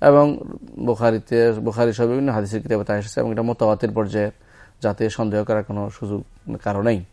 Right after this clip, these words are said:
তো এই, এই জাতীয় চারটি, এ, চারটি নিদর্শন আমরা বলেছি। পাঁচ নম্বর নিদর্শন হচ্ছে রাসূলুল্লাহ সাল্লাল্লাহু আলাইহি ওয়াসাল্লাম ব্যক্তি চরিত্র, যে ব্যক্তি চরিত্রের,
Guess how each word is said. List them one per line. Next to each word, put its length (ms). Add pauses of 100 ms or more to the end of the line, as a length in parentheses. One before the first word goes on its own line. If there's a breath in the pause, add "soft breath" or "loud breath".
(680 loud breath)
তো 280 (160)
এই, 400 (260)
এই 140
জাতীয় 380
চারটি, 520
এ, 540
চারটি 300
নিদর্শন 320
আমরা 200
বলেছি। 340
পাঁচ 280
নম্বর 180
নিদর্শন 320
হচ্ছে 160
রাসূলুল্লাহ 340
সাল্লাল্লাহু 160
আলাইহি 0
ওয়াসাল্লাম 0
ব্যক্তি 280
চরিত্র, 400 (800 soft breath)
যে 200
ব্যক্তি 340
চরিত্রের, 480